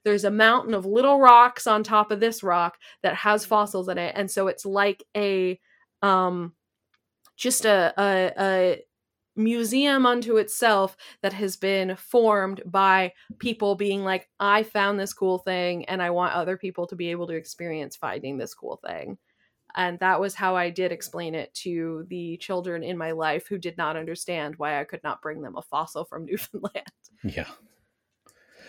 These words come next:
Speaker 2: Uh, I found the word I was looking for.
Speaker 1: Okay.
Speaker 2: It's ophiolite,
Speaker 1: Okay.
Speaker 2: O P H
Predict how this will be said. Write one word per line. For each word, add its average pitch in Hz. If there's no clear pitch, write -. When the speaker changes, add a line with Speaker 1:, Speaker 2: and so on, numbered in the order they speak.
Speaker 2:
Uh, 107
I 107
found 117
the 127
word 110
I 104
was 95
looking 92
for. -
Speaker 1:
Okay. 226
Speaker 2:
It's -
ophiolite, 165
Speaker 1:
Okay. 120
Speaker 2:
O -
P 110
H 104